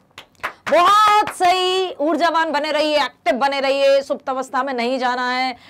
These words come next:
एक्टिव मोड में रहना है। जितने अधिक हम एक्टिव रहते हैं, उतने अधिक अच्छे से सुन पाते हैं, समझ पाते हैं। आइए चलते हैं अगले प्रश्न की तरफ। लेखिका के कुल कितने भाई बहन थे? दस,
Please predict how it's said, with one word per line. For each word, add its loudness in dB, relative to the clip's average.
एक्टिव 0
मोड 0
में -2
रहना -2
है। -2
जितने 0
अधिक 0
हम 0
एक्टिव -2
रहते 0
हैं, -2
उतने -6
अधिक -2
अच्छे -6
से -4
सुन -6
पाते -4
हैं, -12
समझ -6
पाते -12
हैं। -20
आइए -4
चलते 0
हैं 0
अगले -2
प्रश्न -4
की -8
तरफ। -10
लेखिका 2
के 0
कुल 0
कितने -2
भाई 0
बहन -4
थे? 0
दस, -6